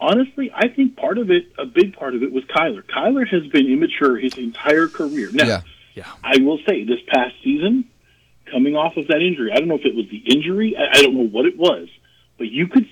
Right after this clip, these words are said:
Speaker 1: see a completely different Kyler Murray on the sidelines. His
Speaker 2: Mm-hmm.
Speaker 1: demeanor was different. He was not pouting. He wasn't sulking. He wasn't screaming at guys.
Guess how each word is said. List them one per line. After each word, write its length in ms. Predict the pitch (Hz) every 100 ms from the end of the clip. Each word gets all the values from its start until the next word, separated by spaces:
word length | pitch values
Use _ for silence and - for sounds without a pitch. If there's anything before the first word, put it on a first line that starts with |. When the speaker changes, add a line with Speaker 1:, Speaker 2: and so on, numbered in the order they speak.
| _
Speaker 1:
see 140 | 226 190
a 80 |
completely 840 | 131 - 123 - 175 202 - 208 185
different 540 | 127 147 156 151 147
Kyler 320 | - 139 131
Murray 260 | 127 127 117
on 140 | 104
the 40 | 98
sidelines. 420 | 104 104 - -
His 120 | - 117
Speaker 2:
Mm-hmm. 80 |
Speaker 1:
demeanor 480 | 110 113 110 120 147
was 180 | 165 175 143
different. 340 | 160 - 233 - _ _ _ _ _
He 220 | - 143
was 140 | 135 120
not 280 | 123 117 -
pouting. 360 | 165 175 190
He 140 | 160 123
wasn't 320 | 113 110 98 -
sulking. 420 | 165 190 202 196
He 200 | 135 123
wasn't 340 | 127 120 101
screaming 480 | - - 160 196 196
at 80 | 190
guys. 320 | 185 190 190